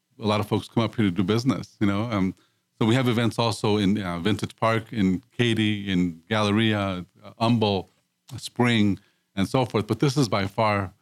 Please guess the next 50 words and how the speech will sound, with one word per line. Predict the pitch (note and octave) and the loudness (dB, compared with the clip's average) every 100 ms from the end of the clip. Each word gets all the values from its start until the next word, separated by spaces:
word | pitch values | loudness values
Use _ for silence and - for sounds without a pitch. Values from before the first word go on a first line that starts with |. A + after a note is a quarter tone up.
| _ - | _ -6
uh, | F#2+ | -2
the | F#2+ | -2
biggest | F2+ G#2 G2+ - | -2 -2 -2 -2
event | F#2+ G2+ | -2 -2
we | G2 | 0
do | F#2 F#2+ | 0 0
every | F#2+ F#2 | 0 -2
week. | D#2+ E2 - _ | -4 -8 -12 _
So | - F#2 | -6 -4
these | G2 | -2
are | G2 | -2
weekly | F2 A2+ - C3 | -2 -2 0 0
events, | A#2 A2 A2+ - - _ _ _ | 2 0 -2 -8 -20 _ _ _
and, | G#2 F#2 F2+ F2+ | -2 0 0 0
um, | E2+ F2 _ _ _ _ _ _ _ - | -2 -4 _ _ _ _ _ _ _ -6
and, | A2 G2 G2+ | -2 0 0
uh, | F#2+ A#2 | -2 -4
basically | A#2 A#2+ - B2 A2 | -2 -2 -2 -2 0
what | G#2 | 0
it | G#2+ | 0
is, | A#2 | -2
just | A2 A2+ B2+ | -4 -8 -6
it's, | G2+ - - | -10 -10 -4
it's | A#2 - | -4 0
networking. | A2+ C3+ A#2+ G2+ G2 F#2 F#2 | 0 2 0 0 2 2 0
It's, | - - | -4 -14
it's, | A2+ G#2+ - - _ - | -12 -12 -16 -20 _ -2
hopefully | C#3 C3+ C3 | -2 2 0
it's | G#2+ | 0
facilitated | - - D3 D3 C#3 B2 G#2 F2 | -4 -2 2 2 2 0 0 0
networking, | G2+ G2+ - G2 | -2 -4 -2 0
and | F#2+ | 0
that | G2 G2+ | 0 0
we | G#2+ | 0
actually | A2+ - G#2+ F#2+ - _ _ _ - | 0 -2 0 0 -4 _ _ _ 0
do | B2 | 0
poke | - B2 A2 | 0 -2 -2
people | - A#2+ A2+ G#2 | -2 -2 0 2
in | G2 | 0
the | |
side | G2 A2 G2+ | 0 0 0
and | G2 | 0
say, | - | 0
"Okay, | G2+ - G2+ | -4 -2 -4
if | E2 A#2+ | 0 2
you | |
know | A#2+ B2+ | 4 2
somebody, | B2+ A2 F#2+ F#2 | 0 0 2 2
you | F#2+ F#2+ G#2+ A#2+ | 2 2 2 0
are | G#2 G2 | -2 -2